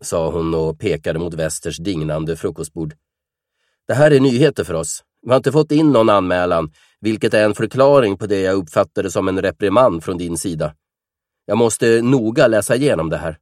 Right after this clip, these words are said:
Vidar Axelsson åstadkom en ogillande grimas. "Jag har kaffe hos mig", förklarade han och reste sig. "Läs i lugn och ro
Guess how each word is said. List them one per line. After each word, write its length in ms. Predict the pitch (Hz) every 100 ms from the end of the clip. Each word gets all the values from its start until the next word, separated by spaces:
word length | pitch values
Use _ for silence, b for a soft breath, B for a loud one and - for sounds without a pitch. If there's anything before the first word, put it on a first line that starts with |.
| _ _ _ _ _ _ _ _ _ _ _ _ _ _ _ _ _ _
Vidar 380 | - 110 110 113
Axelsson 720 | 113 107 - 113 98 123 113
åstadkom 640 | 110 101 - 95 90 101 95
en 180 | 95 104
ogillande 640 | 113 76 78 76 78 80
grimas. 500 | 78 87 73 - - - _ _ _ _ _ _ _ _ _ _
"Jag 120 | -
har 240 | 107 117 113
kaffe 360 | - 90 -
hos 260 | 113 98 -
mig", 340 | 123 78 69 - _ _ -
förklarade 480 | 82 82 76 76
han 240 | 76 85 78
och 100 | 78
reste 300 | 87 80 76
sig. 240 | - 73 - _ _ _ _ _
"Läs 380 | - 117 135 127
i 60 | 113
lugn 320 | 113 120 123
och 140 | 107
ro 240 | 104 101